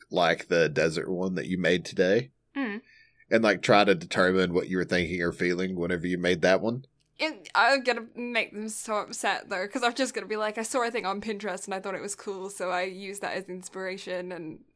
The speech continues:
Speaker 2: made it."
Speaker 1: But could you imagine just watching their brain melt whenever you told them that?
Speaker 2: Yeah.
Speaker 1: <laughs> That's just, that's what would humor me about that whole
Speaker 2: It's like,
Speaker 1: situation.
Speaker 2: it's just, I saw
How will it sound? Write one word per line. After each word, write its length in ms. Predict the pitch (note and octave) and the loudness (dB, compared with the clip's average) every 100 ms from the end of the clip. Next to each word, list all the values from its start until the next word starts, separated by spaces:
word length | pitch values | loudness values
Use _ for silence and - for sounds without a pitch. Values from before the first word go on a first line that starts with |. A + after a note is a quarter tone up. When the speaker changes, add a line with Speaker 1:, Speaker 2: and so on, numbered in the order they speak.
| - | -14
Speaker 2:
made 380 | G#3+ F#3+ F3 C3+ | -10 -8 -6 -6
it." 180 | G#2+ - _ _ _ _ _ _ _ - | -10 -12 _ _ _ _ _ _ _ -2
Speaker 1:
But 180 | A#2 G2+ | 0 6
could 220 | D3 D#3+ | 6 10
you 100 | E3+ | 10
imagine 600 | A2+ F#2+ G2 G2+ E2+ E2+ | 10 6 6 4 -2 -2
just 200 | F#2 - | -2 2
watching 360 | F#2 F2+ - F2+ | 4 4 2 2
their 120 | D#2+ | 0
brain 540 | - E2+ E2+ E2 D2+ | 2 4 4 2 -2
melt 320 | D#2+ D#2 - - | 0 0 -2 -4
whenever 360 | E2+ E2 D#2+ | 0 0 0
you 140 | D#2 D2+ | -2 -4
told 260 | - D2+ | -2 -2
them 140 | D2 D2+ | -4 -4
that? 300 | D2+ D2+ - _ C#4 | -2 -4 -4 _ -8
Speaker 2:
Yeah. 320 | D4 B3+ C4 - - - _ _ _ _ - - - - - | 4 4 4 -2 -12 -18 _ _ _ _ -20 -18 -18 0 2
Speaker 1:
<laughs> 420 | G3 - F4+ - - E4+ - - - - | 2 4 2 2 2 2 2 -10 -10 6
That's 240 | B2 C3+ | 8 8
just, 180 | C3 B2 | 4 8
that's 240 | C#3 D#3+ | 8 10
what 140 | F#3+ A#2+ | 8 8
would 120 | F#2+ | 6
humor 360 | - F#2 D#2+ D2 | 2 0 0 0
me 180 | E2 | 2
about 260 | D#2 D2 D#2 | 2 4 4
that 140 | D#2+ | 2
whole 160 | D2+ D2 | 0 -2
Speaker 2:
It's 120 | - | -4
like, 100 | D#2+ | -4
Speaker 1:
situation. 460 | C#2+ D2 B1+ B1 - | -2 0 0 0 -2
Speaker 2:
it's 280 | - C#4+ D4+ | -2 -2 -4
just, 120 | D4+ | -2
I 140 | C#4 D4 | 2 2
saw 400 | - D#4 D4+ | 0 0 2